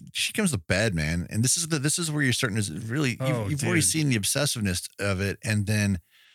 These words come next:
Speaker 1: <sighs> like I said, this is the creeper stuff. You're kinda, like, going, you, you're, like, going, "What a piece of shit," you know? This is
Speaker 2: Yeah. I mean, he's treating her like a fist.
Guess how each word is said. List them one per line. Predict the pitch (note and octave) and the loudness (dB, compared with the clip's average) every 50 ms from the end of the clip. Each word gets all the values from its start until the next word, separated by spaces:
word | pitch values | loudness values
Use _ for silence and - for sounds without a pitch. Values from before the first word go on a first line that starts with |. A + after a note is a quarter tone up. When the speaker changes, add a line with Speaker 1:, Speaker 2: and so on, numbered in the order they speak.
| _ _ _ _ _ _ _ - | _ _ _ _ _ _ _ -10
Speaker 1:
<sighs> | - - - - - D3+ - - - - | -8 -6 -6 -6 -6 -8 -8 -10 -10 -6
like | - G2 - | -6 0 2
I | A2 G2+ | 2 2
said, | - - - G2+ F#2+ F2+ E2+ - - - _ _ _ _ | 4 2 4 4 2 2 0 -2 -8 -14 _ _ _ _
this | - B2 C3 - - E3+ | -2 0 0 2 0 -2
is | E3 | -2
the | D3 D3+ | -2 -2
creeper | B2+ - - - D#3+ F3 - - A#2 | -2 -2 -2 -2 -2 0 0 0 0
stuff. | G#2 - - G2+ F2+ - - | 0 0 0 -2 -2 0 0
You're | A2 A2 A2 | 0 0 0
kinda, | G2+ - B2 B2 B2 | 0 0 0 2 2
like, | A2+ G#2+ G2 | 2 0 0
going, | F#2+ G2+ G2+ G2+ G2+ | 0 0 0 2 0
you, | G2 G2+ A#2 A2+ - _ | 0 -2 -6 -10 -12 _
you're, | F#2+ G#2 G#2+ A2 | -10 -8 -6 -4
like, | G#2+ G#2+ G#2+ | -4 -4 -4
going, | - G2+ F#2+ F#2 | -4 -6 -8 -8
"What | - - - - - | -10 -12 -16 -16 -16
a | - G#2 - - | -16 -16 -14 -10
piece | - D3 C3 - - | -6 -4 -4 -4 -4
of | - - | -6 -6
shit," | - - - - - - - - | -6 -6 -4 -4 -4 -6 -6 -6
you | E2 G2+ G2+ | -6 -4 -2
know? | G2 G2 A#2 | -2 -2 -2
This | C3 C3+ C3+ - | -2 -2 -2 -2
is | C#3+ C3 A#2+ A#2 - _ _ | -2 -4 -6 -8 -12 _ _
Speaker 2:
Yeah. | - G#3+ B3+ B3+ A#3 D3 - - - - _ _ | -4 -4 -2 -2 -2 -4 -6 -8 -12 -18 _ _
I | - D3+ | -2 2
mean, | E3 D3+ | 2 4
he's | F#3+ F#3 - - | 2 2 0 0
treating | - A#3+ B3+ C4 C4 A3+ | 0 2 2 2 2 2
her | F#3+ E3 | 2 2
like | D#3+ D#3+ C#3+ | 0 0 0
a | D3+ | 0
fist. | A#2+ - - A#3+ B3+ F3+ - - - - - - | 0 0 -2 -2 -2 0 0 -2 -2 -2 -4 -8